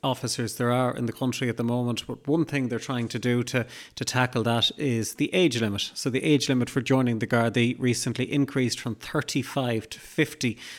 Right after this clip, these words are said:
That's for the first time in the history of the force. The figures released this week suggest it has been a success, that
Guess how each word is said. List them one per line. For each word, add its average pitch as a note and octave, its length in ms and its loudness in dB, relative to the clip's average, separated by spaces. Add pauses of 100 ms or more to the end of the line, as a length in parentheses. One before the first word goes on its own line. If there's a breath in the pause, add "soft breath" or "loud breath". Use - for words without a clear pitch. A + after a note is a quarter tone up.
(100)
That's - 220 -6
for C3 100 -4
the A2 100 -4
first - 340 -4
time A#2 360 -2
in A#2 160 -4
the A#2 80 -4
history - 480 -4
of A2+ 100 -10
the - 80 -10
force. B2+ 480 0 (320 loud breath)
The - 80 -18
figures A3+ 320 6
released G#3+ 400 6
this F3 220 2
week D#3 180 4
suggest D#3 500 2
it D#3+ 120 -2
has F#3 340 -2
been D#3 200 2
a C#3 40 4
success, C#3+ 680 2
that A#2 360 2